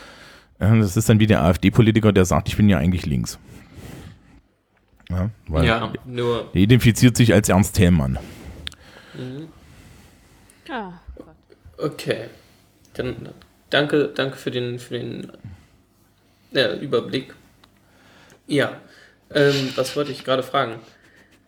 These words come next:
Speaker 2: Ich weiß nicht, Identität, ähm, als Abgrenzung von, ähm, Individualität fände ich noch ganz spannend. Ich,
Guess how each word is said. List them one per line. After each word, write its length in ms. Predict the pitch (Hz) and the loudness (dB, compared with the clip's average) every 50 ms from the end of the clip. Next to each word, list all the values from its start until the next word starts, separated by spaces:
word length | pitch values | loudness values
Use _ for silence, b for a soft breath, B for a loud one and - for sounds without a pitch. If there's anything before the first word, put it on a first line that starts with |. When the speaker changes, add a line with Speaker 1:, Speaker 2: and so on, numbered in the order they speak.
| _ _ _ _ _ _ b b b b b b b _ _ _ _ _ _ _ _ _ _ - - | _ _ _ _ _ _ b b b b b b b _ _ _ _ _ _ _ _ _ _ -10 -6
Speaker 2:
Ich 160 | - 143 135 | -6 -4 -2
weiß 240 | 147 160 175 165 156 | 0 0 0 -2 -2
nicht, 200 | 131 131 - - | -6 -6 -6 -6
Identität, 600 | 147 151 156 151 - 151 147 - 156 160 170 170 - - - _ - - _ _ _ _ - | -4 -2 -2 -2 -4 -6 -6 -4 -4 -4 -4 -4 -6 -14 -20 _ -20 -20 _ _ _ _ -4
ähm, 440 | - 147 143 143 143 143 139 139 - - - _ _ _ - | -2 0 0 0 0 -2 -6 -6 -8 -12 -16 _ _ _ -4
als 240 | 143 135 135 - | -4 -4 -2 -4
Abgrenzung 460 | 139 139 - 151 151 151 - 147 135 135 | -6 -6 -2 -2 -2 -2 -2 -4 -4 -4
von, 260 | - 139 131 131 - - - - - - _ _ _ _ - - | -4 -4 -4 -6 -8 -12 -18 -20 -20 -20 _ _ _ _ -10 -4
ähm, 320 | - 131 131 127 127 123 - | -2 0 0 -2 -2 -6 -6
Individualität 880 | - 147 170 170 135 123 120 117 117 120 117 117 - - - 127 123 123 | -4 -2 0 0 0 0 0 0 0 0 -2 -4 -6 -4 -2 -2 -4 -4
fände 300 | - - - 127 123 123 120 | -6 -10 -6 -6 -4 -4 -4
ich 100 | - - | -6 -6
noch 180 | 127 123 - | -6 -6 -6
ganz 180 | - 120 117 113 | -6 -6 -6 -6
spannend. 540 | - - - - 120 120 120 117 117 113 - | -8 -8 -6 -4 -2 -2 -2 -4 -8 -8 -10
Ich, 200 | - - - | -12 -12 -14